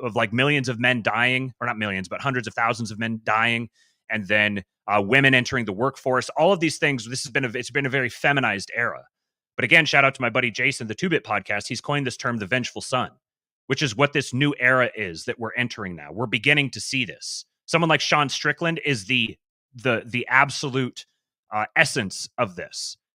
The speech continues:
The vengeful son is the guy who resents being, being, uh, smothered by his mother.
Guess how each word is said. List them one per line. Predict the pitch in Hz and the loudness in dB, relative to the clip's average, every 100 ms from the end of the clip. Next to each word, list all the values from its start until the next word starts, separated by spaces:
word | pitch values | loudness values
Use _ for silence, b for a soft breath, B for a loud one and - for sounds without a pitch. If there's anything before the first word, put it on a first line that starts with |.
| _ _ _ | _ _ _
The | 110 | 2
vengeful | 165 190 - | 2 2 -2
son | 151 190 190 156 | -2 4 6 4
is | 123 | 2
the | 127 | 2
guy | 135 131 | 4 4
who | 127 127 | 2 -2
resents | 127 107 156 190 | -2 4 4 4
being, | 135 160 147 139 123 _ _ _ 113 | 0 2 2 0 -4 _ _ _ 0
being, | 147 135 123 123 | 2 4 0 -2
uh, | 127 113 | -2 0
smothered | 104 - 156 160 165 139 | -2 -4 2 4 4 2
by | 127 123 | 0 0
his | 110 | -2
mother. | 107 131 90 98 | 0 0 0 -6